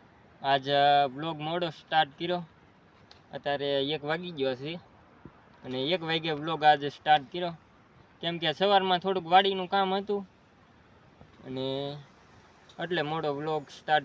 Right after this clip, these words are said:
કર્યો આજ. તો કેમ છો બધા? મજામાં? મજામાં દેશો? આજે જવાનું છે અમારે અલંગ, કેમ કે થોડુંક કામ છે તો જઈએ છીએ અલંગ. તો આજના વીડિયોમાં બિના રહેજો, આજના વીડિયોમાં આવશે તમને મજા.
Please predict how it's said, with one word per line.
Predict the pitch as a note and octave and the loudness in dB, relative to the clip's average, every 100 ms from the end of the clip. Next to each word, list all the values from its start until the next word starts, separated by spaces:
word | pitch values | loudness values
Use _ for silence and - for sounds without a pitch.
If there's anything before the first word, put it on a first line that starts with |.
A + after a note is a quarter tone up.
| - | -2
કર્યો | F3+ | -4
આજ. | F3 F3 E3 - - _ _ _ - - - - - | -2 -4 -8 -20 -20 _ _ _ -20 -20 -20 -16 -8
તો | C3 | -2
કેમ | G#3+ A#3 | 0 0
છો | G3+ F3+ | 0 -2
બધા? | D3 C#3+ | 2 0
મજામાં? | D#3+ F#3 F#3+ F#3+ F3 - - | 2 2 2 0 -6 -20 -14
મજામાં | C#3 C#3+ D#3 F3+ F#3+ | -6 -2 2 4 4
દેશો? | F#3+ F#3 F#3+ F3+ - - - - - - - - - - _ _ _ - _ _ _ - | 4 4 0 -2 -8 -20 -20 -20 -20 -20 -20 -20 -20 -20 _ _ _ -20 _ _ _ -12
આજે | C#3+ C#3+ C#3+ D3+ | -2 -2 -2 0
જવાનું | E3 G3 F3+ D#3+ | 4 4 2 -2
છે | D#3 | -2
અમારે | D3+ D#3 D3+ D3 | -2 2 2 4
અલંગ, | F3 G3+ E3+ D3+ - - _ _ _ _ _ _ _ _ _ _ - | 4 4 4 0 -14 -20 _ _ _ _ _ _ _ _ _ _ -12
કેમ | F#3+ G3 | -8 -4
કે | E3 D#3+ D#3 D#3 D#3 D#3+ D#3 | 0 2 4 4 2 -2 -6
થોડુંક | F#3+ F#3+ - | -4 -4 0
કામ | A3 A3+ G3+ | 2 2 2
છે | A#3 | 0
તો | G#3 G3 F3+ E3+ | 2 2 0 2
જઈએ | G#3 A#3 F#3+ | 4 4 2
છીએ | F#3 F3 | 0 0
અલંગ. | F3 G#3+ F#3 F3 - - - - - - - - - - - - - - | 2 4 2 -2 -16 -20 -20 -20 -20 -20 -20 -20 -20 -20 -20 -20 -20 -4
તો | |
આજના | D#3+ F#3+ G#3 F#3+ | 6 6 6 2
વીડિયોમાં | G#3+ A3+ G#3+ G3+ | 2 0 0 0
બિના | B3 B3 A3 | 2 4 6
રહેજો, | G3 F3 | 6 6
આજના | E3+ F#3+ F#3+ | 6 6 4
વીડિયોમાં | F3 F#3+ F#3+ E3+ D#3 | 2 2 0 2 2
આવશે | D#3+ E3 | 0 -4
તમને | E3+ F3+ F3+ | -6 -4 0
મજા. | G#3 G3+ F3 | 2 4 2